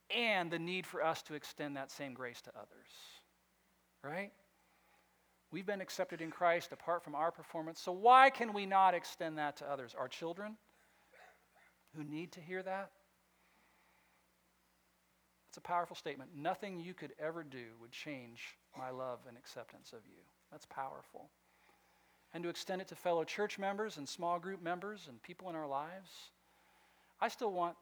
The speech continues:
this church to be a grace place, don't you? Where people who are broken and addicted. A gal came up after the first service and said, "I've never told this to anybody before." She had her sister there with her. She said, "I'm an alcoholic.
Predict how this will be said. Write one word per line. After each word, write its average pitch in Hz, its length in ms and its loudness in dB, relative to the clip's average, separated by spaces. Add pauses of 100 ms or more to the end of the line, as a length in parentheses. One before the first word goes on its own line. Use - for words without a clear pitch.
this 165 160 -10
church 175 240 -6
to 165 80 -10
be 160 100 -6
a 151 80 -2
grace 160 400 -2
place, 120 420 -6
don't 143 300 -8
you? 180 180 -8 (920)
Where 143 100 -12
people 180 240 -8
who 165 100 -4
are 135 120 -2
broken 175 640 0 (2000)
and 127 100 -16
addicted. 185 520 -8 (1400)
A 147 40 -20
gal 156 160 0
came 165 240 -8
up 156 100 -8
after 151 220 -4
the 135 80 -14
first - 300 -12
service 120 360 -14
and 117 80 -20
said, 123 180 -12
"I've 120 120 -12
never 147 180 -10
told 143 260 -8
this 127 180 -14
to - 80 -18
anybody 127 340 -12
before." 113 400 -20
She - 120 -20
had 127 100 -14
her 120 40 -14
sister 135 380 -16
there 123 120 -14
with 117 120 -16
her. - 80 -20
She - 180 -20
said, 127 100 -16
"I'm 127 140 -10
an 147 80 -12
alcoholic. 127 800 -12